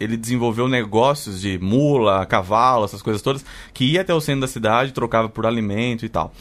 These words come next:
Então, esse, essa veia empreendedora barra comerciante, é, foi passada pra minha avó, que essa sim eu conheci, que teve cantina em escola, teve loja de sapato e tudo mais. Então, eu conv-, cheguei a conviver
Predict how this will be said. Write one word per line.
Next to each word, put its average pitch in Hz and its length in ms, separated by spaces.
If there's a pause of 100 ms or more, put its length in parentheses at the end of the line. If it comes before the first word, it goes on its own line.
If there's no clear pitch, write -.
Então, 139 220
esse, 143 200
essa 156 300
veia 127 240
empreendedora 113 800
barra 101 320
comerciante, 131 1080 (380)
é, 98 160
foi 113 160
passada 120 420
pra 120 100
minha 120 160
avó, 113 280
que 127 180
essa 131 200
sim 117 180
eu 107 80
conheci, 117 540 (440)
que 139 120
teve 123 640
cantina 117 420
em 127 40
escola, 120 520
teve 113 220
loja 104 280
de - 80
sapato 117 520
e - 20
tudo 120 180
mais. 98 280
Então, 107 160
eu 120 100
conv-, 147 400
cheguei 131 240
a 147 60
conviver 123 720